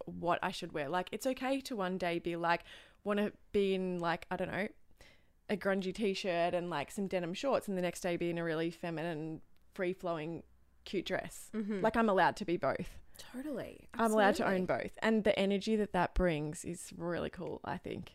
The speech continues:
Speaker 2: Yep. Love it. I couldn't agree more. I think another thing too is, like, first up in the morning, like, your morning routine sets the tone for your day.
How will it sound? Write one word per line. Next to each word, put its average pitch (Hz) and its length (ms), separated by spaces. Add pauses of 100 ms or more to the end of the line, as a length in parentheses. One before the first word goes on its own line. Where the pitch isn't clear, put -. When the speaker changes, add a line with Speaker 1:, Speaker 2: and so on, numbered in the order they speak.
Speaker 2:
Yep. 190 320 (220)
Love 175 320
it. - 180
I 175 160
couldn't 185 300
agree 165 300
more. 156 360 (360)
I 226 100
think 247 220
another 214 360
thing 190 280
too 196 400
is, 175 240
like, 165 340 (300)
first 196 340
up 247 140
in 302 60
the 320 80
morning, 190 540 (580)
like, 190 400
your 226 240
morning 233 480
routine 208 640
sets - 360
the - 120
tone 170 440
for 175 100
your 165 180
day. 165 380